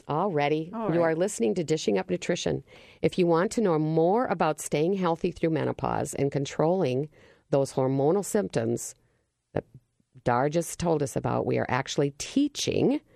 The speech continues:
Speaker 1: the hot flash solutions for perimenopause and menopause three times this summer.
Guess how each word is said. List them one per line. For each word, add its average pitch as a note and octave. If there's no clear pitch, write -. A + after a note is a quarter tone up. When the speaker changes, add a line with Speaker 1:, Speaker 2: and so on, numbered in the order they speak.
Speaker 1:
the D#3
hot D#3+
flash C#3+
solutions C3+
for B2
perimenopause C3+
and B2+
menopause A#2
three C4+
times C4
this D#3+
summer. B2+